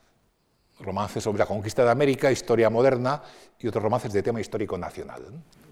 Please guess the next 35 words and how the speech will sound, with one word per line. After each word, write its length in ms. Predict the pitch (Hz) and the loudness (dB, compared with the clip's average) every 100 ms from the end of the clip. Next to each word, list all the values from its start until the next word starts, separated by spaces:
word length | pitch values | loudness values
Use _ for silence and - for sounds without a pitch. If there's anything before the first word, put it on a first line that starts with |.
| 123 | -20
que 80 | 73 | -18
alcanzan 340 | - 87 113 | -12 -12 -10
a 60 | 95 | -8
la 100 | 82 | -6
Guerra 200 | 92 92 | -4 -6
Civil 260 | 78 76 | -8 -12
Española. 480 | 87 - - - - _ - - - - - _ | -12 -16 -18 -20 -20 _ -20 -20 -20 -20 -20 _
Ya 120 | 95 | -4
ven 140 | 107 113 | -2 0
la 80 | |
amplitud, 500 | 98 92 95 82 135 - - _ _ | -2 -2 -4 0 -2 -2 -16 _ _
eh, 220 | 110 98 | -10 -10
con, 300 | - 101 104 | -10 -14 -14
con 240 | 98 92 85 | -12 -12 -6
la 160 | 80 | -6
que 280 | - 78 69 - 90 | -6 -8 -8 -16 -18
nos 240 | 80 - | -18 -18
movemos. 560 | 85 90 90 156 87 - | -16 -10 0 0 0 -2
Bien, 260 | 131 160 120 | -2 -2 0
toda 200 | 165 185 | 2 2
esta 200 | - 143 | 2 0
parte 300 | 143 - 160 | 0 -2 -10
quedó, 460 | - 95 123 131 - - - _ | -6 0 0 -2 -14 -20 -20 _
eh, 220 | 123 110 101 | -4 -2 0
catalogada, 960 | 104 101 101 113 117 143 143 - - _ - | 0 2 2 0 0 -2 -4 -16 -20 _ -20
eh, 160 | - - 208 - | -20 -18 -20 -18
magníficamente 760 | 78 113 120 110 98 104 104 104 | -14 -10 -6 -4 -4 -6 -4 -6
en 100 | 101 | -6
esos 200 | 98 85 | -10 -8
dos 220 | 101 - | -8 -4
tomos 380 | 98 104 104 - - _ | -2 -2 -4 -8 -20 _
que 80 | - | -8
he 40 | |
mencionado 420 | 92 92 90 87 78 | -8 -4 -2 0 -2
antes. 440 | 73 69 71 - | -4 -10 -14 -14